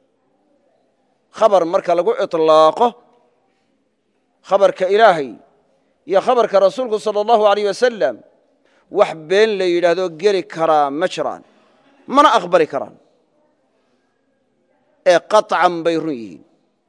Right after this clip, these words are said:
"Wa tammat kalimatu rabbika sidqan wa cadla." Ay sidqan fi lakhbaar wa cadlan fi laxkaam. Waa arrin markaa iska macruuf ah,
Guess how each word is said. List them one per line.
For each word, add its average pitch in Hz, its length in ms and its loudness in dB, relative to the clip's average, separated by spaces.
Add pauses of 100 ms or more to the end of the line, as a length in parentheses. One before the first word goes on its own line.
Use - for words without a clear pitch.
(920)
"Wa 147 120 -2
tammat 196 480 0
kalimatu 196 480 0
rabbika 190 400 2
sidqan 226 520 0
wa 185 120 2
cadla." 156 340 -2 (840)
Ay 165 120 -2
sidqan 175 400 -6
fi 147 100 -14
lakhbaar 165 520 0 (480)
wa 175 120 -2
cadlan 185 300 -2
fi 190 120 -12
laxkaam. 180 380 -4 (1500)
Waa - 140 -4
arrin 226 180 0
markaa 214 320 0
iska 233 160 -4
macruuf 220 380 2
ah, 247 180 2